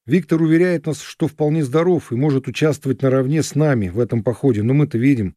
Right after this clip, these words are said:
как он ещё слаб, как ему хочется вырваться из цепких тисков ледяной пустыни. И мы решили, по ровному полю Виктор едет на нарте,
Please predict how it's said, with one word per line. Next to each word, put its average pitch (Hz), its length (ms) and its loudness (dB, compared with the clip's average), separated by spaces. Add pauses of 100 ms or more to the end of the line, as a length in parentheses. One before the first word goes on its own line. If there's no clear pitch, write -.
как 123 220 -2
он 117 80 2
ещё 113 180 -2
слаб, 113 380 -2 (400)
как 131 260 -4
ему 143 140 4
хочется - 460 -2
вырваться 131 640 0 (260)
из 131 100 -6
цепких - 460 -4
тисков - 440 -2
ледяной 127 340 2
пустыни. 107 560 -4 (680)
И 127 80 -2
мы 160 120 4
решили, 117 480 -2 (500)
по 120 80 -4
ровному 165 440 2
полю 151 300 0
Виктор 139 360 -2
едет 123 360 -2
на 110 140 0
нарте, 151 480 0